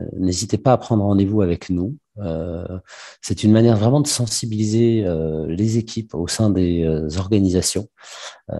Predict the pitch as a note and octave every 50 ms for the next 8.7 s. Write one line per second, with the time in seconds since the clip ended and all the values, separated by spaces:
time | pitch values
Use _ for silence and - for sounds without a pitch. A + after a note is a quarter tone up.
0 | E2+ F2 F2+ E2+ E2+ - - - A2 F#2+ F2+ F#2 E2+ - - - F#2+ F2 F2+ G2+
1 | G#2 G#2+ A2 G2+ - F2 F2 E2 E2 D#2+ D#2 D#2+ D#2+ D#2+ D#2+ D2+ G2 - - F2+
2 | - - G#2+ G2 - - - A2 G2 F2 E2+ D#2+ - - E2 E2 E2 E2 D#2 -
3 | _ - - - - - - _ - - - F2 F2 F2 - - A#2+ G#2+ G2+ G2+
4 | G#2 A#2 B2 - - - F#2+ F#2+ F#2+ F2+ - F#2 E2 - - F#2 F2+ F2 E2 F#2
5 | A2 A2+ - G#2+ G2 F#2 E2+ - - - F2 - - - G#2 A2 A2 - - -
6 | G2 F#2+ F2 E2+ E2+ E2 D#2+ D2+ D2+ - - F#2+ F2 F2 - - - F#2+ F#2 -
7 | - - F#2+ F2 F#2+ G#2+ G#2+ F2+ E2 - - G2 - - - F#2+ F#2 E2+ F2 -
8 | - G#2 F#2+ F#2 - F#2+ F#2+ A#2 C#3 B2+ - E2 D#2